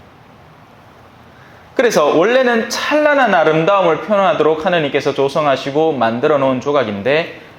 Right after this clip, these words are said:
가져가는 동안에 뭔가 안에서부터 변질이 돼서 검댕이 묻고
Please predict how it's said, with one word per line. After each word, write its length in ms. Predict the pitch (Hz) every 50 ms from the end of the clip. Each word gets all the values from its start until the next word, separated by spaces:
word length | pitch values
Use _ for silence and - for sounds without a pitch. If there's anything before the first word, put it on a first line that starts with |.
| - - - -
가져가는 560 | - 131 131 139 175 175 196 202 220 220 220
동안에 720 | 214 214 208 208 208 208 214 233 240 247 247 233 233 - - - - -
뭔가 400 | - 160 180 196 185 196 - -
안에서부터 480 | 214 214 214 208 190 165 151 - 156 -
변질이 420 | - 143 156 185 196 233 220 190
돼서 440 | 147 139 123 123 - 151 156 156 156 - - - - - - - -
검댕이 420 | - 131 139 151 190 233 240 214
묻고 600 | 160 143 127 123 - - 190 190 196 190 190 -